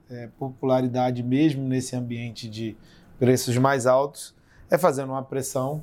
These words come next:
né, sobre o presidente da Petrobras,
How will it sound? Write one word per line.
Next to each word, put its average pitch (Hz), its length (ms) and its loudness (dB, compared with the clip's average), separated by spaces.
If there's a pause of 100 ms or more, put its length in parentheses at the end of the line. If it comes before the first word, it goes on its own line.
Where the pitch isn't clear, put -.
né, 160 320 -2
sobre 123 300 -4
o 110 40 -4
presidente 113 540 -6
da 117 80 -8
Petrobras, 120 840 -2